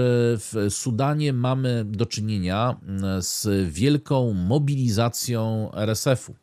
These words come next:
E, to jest tak, że to są kolejne informacje, które nam się pojawiają w ciągu kilku dosłownie dni,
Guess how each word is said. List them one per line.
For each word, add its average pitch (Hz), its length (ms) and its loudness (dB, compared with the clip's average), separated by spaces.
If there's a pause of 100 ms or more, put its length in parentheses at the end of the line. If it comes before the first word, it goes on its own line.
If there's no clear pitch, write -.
(760)
E, 110 140 2
to 175 120 2
jest 165 180 4
tak, 160 200 6
że 147 80 2
to 131 100 0
są 139 200 0
kolejne 151 500 4
informacje, 135 680 0
które 127 180 -2
nam 123 140 0
się 143 120 -2
pojawiają 123 540 2
w - 40 -8
ciągu 110 340 0
kilku 156 360 0
dosłownie 117 500 0
dni, 92 520 -2